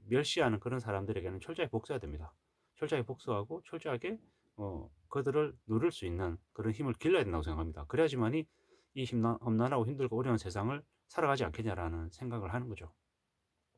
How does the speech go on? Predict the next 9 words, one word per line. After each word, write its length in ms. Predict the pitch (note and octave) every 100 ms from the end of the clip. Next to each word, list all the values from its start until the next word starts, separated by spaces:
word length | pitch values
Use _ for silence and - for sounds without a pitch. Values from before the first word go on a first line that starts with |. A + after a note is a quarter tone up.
| - _ _ _ - _
지금 240 | - D3+ D3
제가 180 | D#3+
유튜브를 360 | G2+ E2+ C#3+ A2
왜 60 | D#2
하겠습니까? 680 | D#2+ D#2 G2 F#2 E2 D#2 - _
어, 220 | - E2+ D#2+
블로그를 380 | G#2+ - A2
왜 40 | F2+
하겠습니까? 560 | F#2+ E2+ F2 E2+ F2